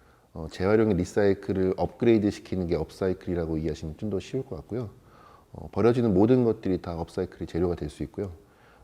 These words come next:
어, 재활용의 상상력을 넣어서 새롭게 디자인하는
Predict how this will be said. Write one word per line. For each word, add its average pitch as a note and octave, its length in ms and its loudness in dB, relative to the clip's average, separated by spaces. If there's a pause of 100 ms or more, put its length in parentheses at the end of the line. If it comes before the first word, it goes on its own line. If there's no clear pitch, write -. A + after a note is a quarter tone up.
어, - 160 -14
재활용의 G#2 460 4
상상력을 D3 640 0
넣어서 E2 280 -4
새롭게 C3+ 320 -6
디자인하는 F2+ 680 -4